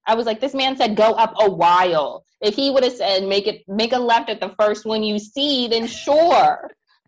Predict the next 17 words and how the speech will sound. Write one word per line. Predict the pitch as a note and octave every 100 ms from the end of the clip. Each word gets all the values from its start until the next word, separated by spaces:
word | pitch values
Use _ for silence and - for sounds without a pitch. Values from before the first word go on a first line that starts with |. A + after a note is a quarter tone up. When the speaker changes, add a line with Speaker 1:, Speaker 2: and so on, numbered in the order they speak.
| _ B3
Speaker 1:
But | B3+
he | C#4 E4
said, | D4+
"You're | B3+ B3+ B3+
gonna | B3+
go | A#3 A#3
up | A3+ C4
a | C4+
while." | A#3 G3 F3+
We | G#3+
have | B3+
been | A3
driving | G3+ F#3+ G3 G3
ten | - E3+ F3 F3
seconds | E3+ D#3+ D#3+ D#3 -
maybe. | D#3+ D#3 D3+ D3 B2 - _ -
So | - F#3+ F3 E3 D#3 -